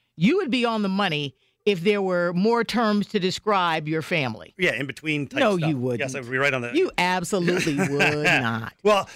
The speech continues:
Speaker 1: So, um, were
Speaker 2: you know
Speaker 1: you
Speaker 2: Uh,
Speaker 1: like my other friends, like, a little nervous about prom? Like,
Speaker 2: No.
Speaker 1: you wanted to go well for your kid? And
Speaker 2: Yeah, but I wasn't, I wasn't nervous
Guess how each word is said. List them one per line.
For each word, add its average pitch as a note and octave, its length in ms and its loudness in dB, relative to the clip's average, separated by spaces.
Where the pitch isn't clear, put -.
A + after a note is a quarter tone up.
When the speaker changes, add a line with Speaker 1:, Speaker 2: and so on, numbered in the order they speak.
Speaker 1:
So, - 180 2
um, D#4+ 400 0
were D#4 200 2
Speaker 2:
you G#4+ 520 2
know - 20 -12
Speaker 1:
you - 80 -8
Speaker 2:
Uh, - 60 -8
Speaker 1:
like C4 340 2
my G#3+ 240 2
other A3+ 380 2
friends, G#3 580 2
like, D#3+ 480 0
a F#3+ 140 2
little G#3+ 240 0
nervous F#3 600 2
about E3+ 380 0
prom? D#3+ 640 -2
Like, C#3 180 0
Speaker 2:
No. G#2+ 300 -6
Speaker 1:
you F3 140 4
wanted G3+ 260 2
to G3+ 80 -2
go D#3+ 140 2
well A#3 360 0
for A3+ 120 -8
your G#3 160 -2
kid? G3+ 640 2
And D#3+ 80 2
Speaker 2:
Yeah, D#3+ 100 2
but C#3 140 -6
I F3+ 40 -2
wasn't, C3+ 220 -4
I E3 160 0
wasn't A#2+ 220 -4
nervous G2 440 -14